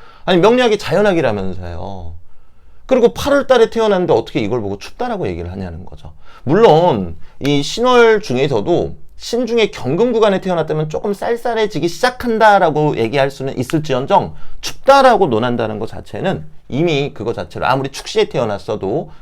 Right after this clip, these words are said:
틀렸다라는 거죠. 자, 그리고 신금의 두 번째 특징은요. 임목하고 마찬가지로 임목은 나무의 모습이었지만 화기운을 크게 생조해줬죠. 인중의 병화가 있어서. 마찬가지로 이 신금의 특징은요.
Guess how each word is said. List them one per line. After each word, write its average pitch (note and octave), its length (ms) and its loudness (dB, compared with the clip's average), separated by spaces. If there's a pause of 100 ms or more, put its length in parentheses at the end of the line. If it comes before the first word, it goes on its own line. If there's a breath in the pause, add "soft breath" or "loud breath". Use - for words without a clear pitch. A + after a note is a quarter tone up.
(140 soft breath)
틀렸다라는 A#2 600 2
거죠. E2+ 300 -12 (360 soft breath)
자, G3+ 120 8
그리고 G#3 120 8
신금의 C4 360 2
두 D3+ 120 -2
번째 G3+ 220 2
특징은요. D3+ 600 -2 (260 soft breath)
임목하고 A3+ 500 2
마찬가지로 B2 1000 0
임목은 A#3 680 4
나무의 F#3+ 320 4
모습이었지만 C#3 800 -2 (880 soft breath)
화기운을 A#3 840 2
크게 - 280 0
생조해줬죠. E3+ 840 4 (220)
인중의 B2+ 360 0
병화가 A2+ 420 2
있어서. D3+ 600 0 (260 soft breath)
마찬가지로 E3 680 2
이 B2 100 -2
신금의 F#3+ 500 -2
특징은요. F#3 640 -2